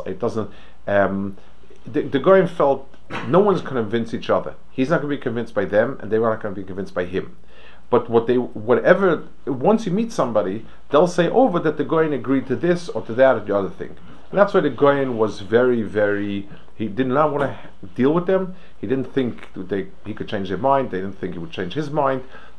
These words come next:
And therefore, um, he would just, um, it, it, it,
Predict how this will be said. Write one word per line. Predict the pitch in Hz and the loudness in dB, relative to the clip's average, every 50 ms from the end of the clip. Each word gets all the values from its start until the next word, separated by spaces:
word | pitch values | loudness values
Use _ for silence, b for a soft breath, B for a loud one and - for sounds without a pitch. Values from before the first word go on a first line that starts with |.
| - - | -8 -6
And | 110 101 | -6 0
therefore, | 104 127 135 131 - - - 123 117 113 110 110 107 107 B B B B B B - | 2 2 2 2 2 -2 -2 2 4 6 6 6 6 4 B B B B B B -6
um, | - 98 98 98 98 95 98 98 98 95 - - - - - | -4 0 2 2 2 0 -2 -4 -4 -6 -6 -8 -10 -12 -8
he | - - 110 | -6 -4 -4
would | 98 98 98 90 | -2 -2 -4 0
just, | 90 107 110 107 107 - - - - - 107 | 2 4 4 4 4 2 -4 -10 -4 -2 0
um, | 104 101 101 92 101 98 | 2 2 2 0 -2 -4
it, | - 110 117 120 - 127 120 127 - | -4 -2 -2 0 0 0 -2 0 0
it, | |
it, | 123 120 127 - - | 0 0 0 -2 -6